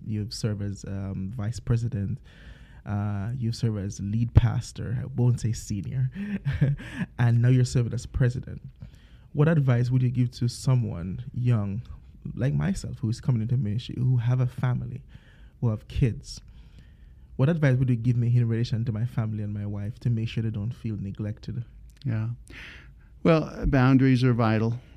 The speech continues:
Speaker 1: Yeah.
Speaker 2: And so, uh, I would say that family time, you need to book that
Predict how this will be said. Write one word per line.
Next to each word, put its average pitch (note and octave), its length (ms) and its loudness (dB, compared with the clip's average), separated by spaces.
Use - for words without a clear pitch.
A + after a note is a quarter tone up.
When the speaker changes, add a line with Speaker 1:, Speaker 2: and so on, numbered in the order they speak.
Speaker 1:
Yeah. B2 140 4
Speaker 2:
And G#2+ 220 0
so, A2 460 0
uh, A#2+ 280 -2
I B2+ 60 0
would A#2 200 0
say A#2 320 2
that A2+ 160 0
family A2+ 340 4
time, A2+ 380 2
you A2 80 6
need G#2+ 140 4
to G2 80 0
book A2 320 0
that A#2+ 440 0